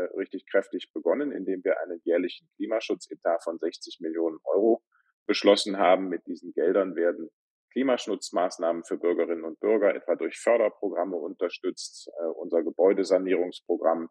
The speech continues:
oder ein Förderprogramm für Lastenräder. Wir betreiben die energetische Sanierung unserer eigenen Liegenschaften voran und wir kümmern uns natürlich um die Verkehrswende. Das heißt, wir bauen das Radwegenetz aus, wir investieren in Infrastrukturmaßnahmen für den Ö P N V.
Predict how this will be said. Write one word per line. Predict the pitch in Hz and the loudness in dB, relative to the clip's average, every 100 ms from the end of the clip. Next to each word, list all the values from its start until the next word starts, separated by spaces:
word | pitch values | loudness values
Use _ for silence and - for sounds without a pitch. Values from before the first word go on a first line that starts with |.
| _ | _
oder | - 87 78 | -2 2 2
ein | 78 | 0
Förderprogramm | - 92 92 - 90 78 80 85 | 2 4 4 0 -4 -4 -4 -4
für | 87 | -4
Lastenräder. | 85 113 - 98 87 90 90 87 90 _ _ | -2 -2 -4 -10 -2 0 2 2 0 _ _
Wir | _ 87 | _ -4
betreiben | 85 - 92 90 | -4 2 2 2
die | 85 | 0
energetische | 80 82 92 90 90 87 | -2 -2 -2 -4 -4 -6
Sanierung | 78 85 85 82 80 | -2 -2 0 -2 -4
unserer | 85 78 69 - | -8 -8 -8 -2
eigenen | 95 110 101 92 | 0 0 0 -4
Liegenschaften | 92 101 92 - 95 - 87 | -4 -4 -4 0 0 -2 -4
voran | 95 87 92 | 0 2 0
und | - 95 - | -2 -6 -2
wir | 90 | -2
kümmern | 101 98 92 | 0 0 -2
uns | 82 - | -6 -8
natürlich | 85 - 90 90 90 - _ _ _ | -6 -2 0 0 -2 -10 _ _ _
um | 98 90 | -6 -4
die | |
Verkehrswende. | 90 82 - 90 120 98 113 110 | 0 0 6 6 6 4 2 4
Das | 90 87 | 2 2
heißt, | 87 85 - | 0 -2 -2
wir | |
bauen | 80 82 85 | -2 0 0
das | 82 - | -4 -4
Radwegenetz | 92 - 98 95 92 90 - | -8 -2 0 0 0 -4 -2
aus, | 85 90 85 - | 0 0 0 -2
wir | 80 | -4
investieren | 78 80 - - 92 87 | -2 -6 -6 -4 -4 -2
in | 80 | -6
Infrastrukturmaßnahmen | - 90 - 92 - 80 - 87 82 80 - 80 80 76 | -8 -4 0 0 0 -4 2 2 2 -2 -2 -2 -4 -4
für | - - | -6 -4
den | 78 | -2
Ö | - 76 | -4 -4
P | 82 | -4
N | 64 | -6
V. | - 101 104 104 | 0 6 8 6